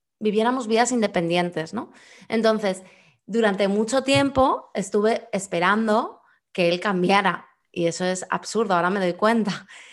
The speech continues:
Pero claro, le quieres, o sea, en mi caso, ¿eh? En mi caso yo sentía que le quería mucho, que me atraía mucho, llevamos todo ese tiempo compartido y me costó muchísimo dar ese paso de dejarlo, aunque yo lo había hablado con él, claro, de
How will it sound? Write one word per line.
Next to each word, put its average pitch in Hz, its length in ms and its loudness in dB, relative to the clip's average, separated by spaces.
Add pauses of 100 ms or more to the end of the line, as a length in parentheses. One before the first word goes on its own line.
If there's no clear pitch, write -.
(320)
Pero 240 220 8
claro, 254 440 4
le 170 360 -2
quieres, 220 600 2
o 220 60 -6
sea, 190 140 0
en 180 80 0
mi 175 80 -2
caso, 180 340 -2
¿eh? 196 260 -4
En 185 120 -4
mi 180 80 -4
caso 185 220 -4
yo 185 180 -4
sentía 185 320 -4
que - 40 -8
le 175 120 -4
quería 180 260 -2
mucho, 202 720 -4
que 170 300 -6
me 175 100 -8
atraía 170 400 -6
mucho, 196 600 -8 (280)
llevamos 185 400 0
todo 196 140 0
ese 190 200 -2
tiempo 190 400 -2
compartido 190 720 -2
y 220 100 -4
me 185 220 -4
costó 175 340 -8
muchísimo 214 840 -8 (340)
dar 190 240 0
ese 196 240 -6
paso 226 640 -6 (400)
de 185 420 2
dejarlo, 214 380 0
aunque 208 200 2
yo 180 140 2
lo 202 80 6
había 202 160 4
hablado 180 260 4
con 160 160 -4
él, 185 240 -2
claro, 185 280 0
de 160 200 -10